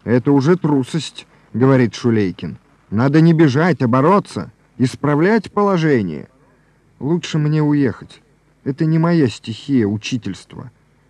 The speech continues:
Я желаю вам всего лучшего. Я не сержусь на вас нисколько.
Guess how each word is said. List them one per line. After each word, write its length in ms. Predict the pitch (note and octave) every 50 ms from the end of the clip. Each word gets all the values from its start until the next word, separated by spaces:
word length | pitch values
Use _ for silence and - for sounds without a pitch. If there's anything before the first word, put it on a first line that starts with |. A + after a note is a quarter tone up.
| _ _ -
Я 200 | A2+ D3+ E3 D3+
желаю 440 | C3 D#3 D#3 E3 F3 E3+ C#3+ B2+
вам 220 | B2 C3+ C3+ B2 G#2+
всего 380 | - - - C#3 C#3 C#3+ C#3+
лучшего. 540 | C3+ B2 A2+ - - - - D#2 C#2+ - A2+ - _ _ _ _ _ _ _ _ _
Я 240 | C3 D3+ F3+ F#3 F3
не 140 | F3 F3
сержусь 500 | - - G3 F#3+ F3+ F3 E3+ E3+ B2+ -
на 140 | - A2 G#2
вас 220 | G2+ G2 F#2+ - A#2
нисколько. 600 | A2 G2+ - - - G2+ F#2 E2+ - D#2+ -